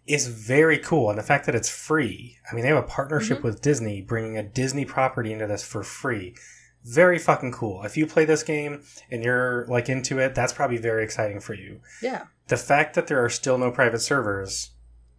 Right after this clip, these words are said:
Speaker 1: is infuriating for me because, like,
Speaker 2: Yes.
Speaker 1: people have been calling for it for day, from day one, and they said, "Well, we're not really sure. We have to see how it plays out." And then it played out, and they were like, "Well,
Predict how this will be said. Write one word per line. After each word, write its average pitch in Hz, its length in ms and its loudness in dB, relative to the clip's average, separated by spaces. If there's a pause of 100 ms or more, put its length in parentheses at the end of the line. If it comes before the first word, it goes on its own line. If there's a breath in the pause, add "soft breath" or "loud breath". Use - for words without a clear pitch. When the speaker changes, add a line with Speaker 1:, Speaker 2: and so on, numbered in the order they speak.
(140)
Speaker 1:
is 120 180 0
infuriating 113 680 2
for 98 140 -8
me 90 180 -14
because, 120 300 -2
like, 127 240 8
Speaker 2:
Yes. - 260 -10 (100)
Speaker 1:
people 180 260 -2
have 175 100 4
been 147 140 0
calling 139 320 2
for 120 200 2
it 117 60 -4
for - 160 -8
day, 113 240 0
from 117 200 -6
day 113 160 2
one, 98 360 -4
and 113 160 -4
they 117 80 0
said, 117 480 2 (540 loud breath)
"Well, 165 580 4
we're 147 80 -2
not 147 180 -2
really 143 180 -6
sure. 127 260 -2
We 123 80 0
have 123 100 0
to 120 80 -8
see - 140 -4
how 117 160 0
it 120 100 -10
plays 104 260 -6
out." 92 220 -10 (100)
And 123 120 -8
then 123 100 -2
it 135 140 -8
played 113 180 -4
out, 120 260 4
and 113 80 -8
they 113 80 -2
were 110 100 -2
like, 107 160 -4 (120)
"Well, 170 640 -2